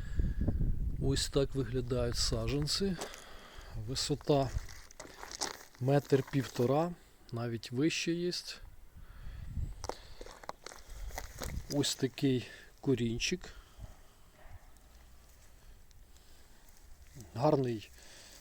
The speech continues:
е, розвинений корінь. Ось покажу, це, е, сигнальні плоди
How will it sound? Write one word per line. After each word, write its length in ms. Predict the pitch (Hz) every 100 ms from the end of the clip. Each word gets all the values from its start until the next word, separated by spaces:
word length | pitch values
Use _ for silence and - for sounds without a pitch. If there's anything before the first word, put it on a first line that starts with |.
| -
е, 160 | 120 117
розвинений 500 | 139 127 139 123 120
корінь. 480 | - 120 117 147 180 - - - - - - - - - - - - - - - - - - - - - - - - - - 147 - - - 156 165 147 113 - - - - - - - - - 139
Ось 100 | -
покажу, 480 | 143 - 147 131
це, 480 | 127 - 151 147 139 120 - - - - - - - - - - - -
е, 120 | 113
сигнальні 520 | - 123 156 139 127
плоди 400 | 120 135 139 208